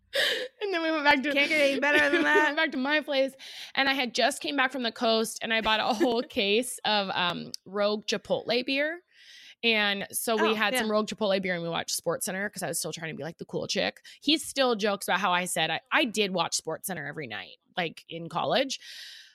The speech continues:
Speaker 2: Yeah.
Speaker 1: But nobody likes sports as much as John does. So now I'm not, like, he thinks that I f-, duped him or, like,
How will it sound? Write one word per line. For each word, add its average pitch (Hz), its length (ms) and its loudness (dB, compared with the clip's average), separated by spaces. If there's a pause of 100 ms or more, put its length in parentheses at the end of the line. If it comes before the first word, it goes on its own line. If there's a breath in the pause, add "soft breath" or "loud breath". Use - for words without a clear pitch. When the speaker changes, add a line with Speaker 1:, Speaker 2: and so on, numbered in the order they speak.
Speaker 2:
Yeah. 202 100 4
Speaker 1:
But 233 160 2
nobody 240 420 2
likes 226 260 0
sports 196 360 0
as 190 120 0
much 190 180 2
as 180 140 -2
John 165 280 0
does. 240 280 0
So 214 100 -2
now 190 280 2
I'm 180 180 2
not, 165 320 -4
like, 180 200 0
he 220 140 0
thinks 202 340 -2
that 185 140 2
I 170 60 0
f-, - 460 -10
duped 170 320 -2
him 196 240 0
or, 180 100 2
like, 165 320 -2